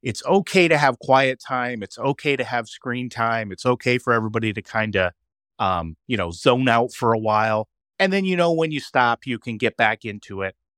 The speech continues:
You know, s-, a lot of people feel like they have to fill the time when you're on a road trip. And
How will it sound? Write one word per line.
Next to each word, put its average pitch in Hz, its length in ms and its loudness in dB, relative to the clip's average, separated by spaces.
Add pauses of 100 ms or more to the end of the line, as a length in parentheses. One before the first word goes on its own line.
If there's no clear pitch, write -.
(200)
You 127 100 -4
know, 104 220 -4
s-, - 240 -18
a 127 80 -4
lot 139 200 4
of 170 80 -4
people 147 300 -10
feel 147 320 -2
like 131 200 0
they 123 80 0
have 120 320 0
to 110 80 -8
fill 139 420 -2
the 120 100 -6
time 98 560 -4
when 98 140 -8
you're 107 140 -2
on 101 100 -2
a 98 40 -2
road 101 280 2
trip. - 320 -6
And 104 100 0